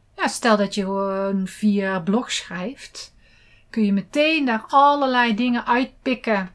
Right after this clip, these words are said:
om social media, eh, posts van te maken. Dat je die kunt gaan inplannen. Dan kun je meteen je mailcontent uithalen. Dat je die ook kan gaan inplannen.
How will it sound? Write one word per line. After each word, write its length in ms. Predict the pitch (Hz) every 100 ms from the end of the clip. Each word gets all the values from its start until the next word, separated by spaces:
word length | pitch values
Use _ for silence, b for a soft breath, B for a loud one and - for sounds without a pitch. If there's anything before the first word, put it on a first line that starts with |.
| _ -
om 600 | 220 202 196 196 190 190
social 380 | 208 185 - 185
media, 640 | 220 254 254 240 247 226 _ _
eh, 320 | 240 220 214 214 -
posts 420 | 247 233 - -
van 180 | 226 214
te 120 | 214
maken. 420 | 208 202 202 208
Dat 160 | 185 -
je 60 |
die 140 | 170 160
kunt 200 | 185 180
gaan 200 | 233 226
inplannen. 680 | 285 269 262 240 226 214 220 B B B _
Dan 80 | -
kun 100 | 175
je 80 |
meteen 360 | 170 175 208 190
je 100 | 185
mailcontent 1000 | 196 233 285 269 - 269 240 226 220 220
uithalen. 640 | 220 202 196 190 180 180
Dat 180 | 170 160
je 60 | 185
die 160 | 208 -
ook 200 | 269 262
kan 200 | 233 220
gaan 180 | 208 208
inplannen. 800 | 214 196 - 185 180 175 170